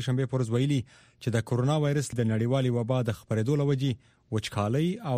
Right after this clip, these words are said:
د کاتۍ د مخنیوي لپاره په راتلونکو شپږو میاشتو کې شپږ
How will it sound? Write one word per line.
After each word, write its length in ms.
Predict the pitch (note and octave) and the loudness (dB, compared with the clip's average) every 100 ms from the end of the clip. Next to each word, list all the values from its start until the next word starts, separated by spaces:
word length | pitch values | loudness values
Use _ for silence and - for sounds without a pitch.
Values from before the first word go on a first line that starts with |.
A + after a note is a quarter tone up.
| A2+ | 0
د 100 | G2+ - | -2 -2
کاتۍ 280 | G#2 C3+ B2+ | -2 0 -2
د 120 | G#2+ | -2
مخنیوي 260 | - A#2+ D3 | -2 0 0
لپاره 280 | C3 C#3+ C#3 - _ _ - | 0 0 0 -4 _ _ -4
په 120 | G#2+ | -2
راتلونکو 420 | G#2 C3+ B2+ A#2+ - | -2 -2 -2 -4 -2
شپږو 300 | D#3 C#3+ C#3+ | 0 2 2
میاشتو 300 | C#3+ - C#3 | 0 -2 -2
کې 100 | D#3 B2 - _ - - | -2 -2 -8 _ -18 -8
شپږ 220 | - | -2